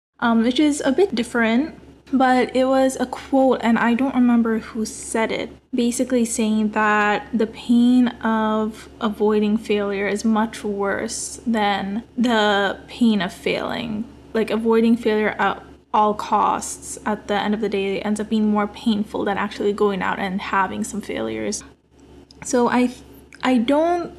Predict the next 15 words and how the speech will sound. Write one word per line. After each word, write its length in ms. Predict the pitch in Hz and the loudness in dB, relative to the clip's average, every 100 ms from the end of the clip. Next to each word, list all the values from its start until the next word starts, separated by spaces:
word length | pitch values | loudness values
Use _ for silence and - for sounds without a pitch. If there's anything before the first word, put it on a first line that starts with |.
| - - | -12 0
think 640 | 285 262 240 214 - - - - - | 4 6 6 2 -2 -10 -16 -18 -4
at 220 | 254 233 | -2 0
this 200 | 226 220 | 0 0
point 200 | - 240 | 2 2
that 120 | 214 208 | 2 0
it's 180 | 208 | -2
worth 420 | 226 214 214 214 190 | -4 0 0 0 -2
it 220 | 202 - | -6 -6
to 460 | - - 240 240 233 | -10 -4 -2 0 -2
try 420 | - - 208 208 | -4 -2 0 0
to 640 | 208 - 208 208 202 208 - - _ _ - | -2 -6 -4 -2 0 0 -2 -14 _ _ -10
control 960 | - 220 214 - - 220 208 214 214 | 0 0 0 -4 0 4 6 6 4
things 600 | 208 220 208 202 208 - | 2 0 0 0 -2 -4
too 260 | - - 226 | -8 0 4
much. 640 | 226 277 381 - - - | 4 4 2 0 -4 -4